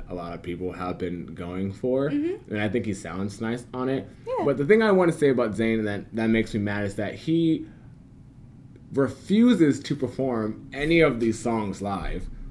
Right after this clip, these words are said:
Speaker 1: And he always says he has, like, anxiety, like, issues. I said, "Look, you're on your, you're going on your second album. You need to,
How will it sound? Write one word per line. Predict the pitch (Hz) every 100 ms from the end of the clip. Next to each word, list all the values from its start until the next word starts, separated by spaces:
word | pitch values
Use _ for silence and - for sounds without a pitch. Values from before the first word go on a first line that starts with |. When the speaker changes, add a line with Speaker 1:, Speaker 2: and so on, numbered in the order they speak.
| - - -
Speaker 1:
And | 117
he | 117
always | 120 139 151 143
says | 131 117 107 - - - - -
he | 117
has, | 120 113
like, | 107 -
anxiety, | 110 104 101 107 104 101
like, | 101 95 95 - - - - -
issues. | 113 101 104 95 95
I |
said, | 110 143 123 -
"Look, | 147 107
you're | 135 190
on | 233
your, | 190
you're | 135 135
going | 160 185
on | 175
your | 135
second | 110 123 - 92
album. | 98 92 90 87
You | 90 113
need | 156 170 151
to, | 147 139 123 107 95